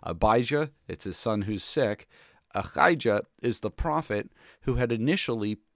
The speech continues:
um, through whom the Lord had initially given the kingdom to Jeroboam. This is the guy who met him on the road,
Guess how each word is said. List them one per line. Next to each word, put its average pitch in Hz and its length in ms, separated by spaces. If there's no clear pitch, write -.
um, 107 220
through 160 260
whom 135 160
the 113 80
Lord 110 240
had 107 160
initially 113 480
given 113 380
the 104 80
kingdom 101 640
to 113 200
Jeroboam. 92 600
This 95 180
is 110 80
the 110 80
guy 101 220
who 101 140
met 95 180
him 110 120
on 120 120
the 135 80
road, 113 340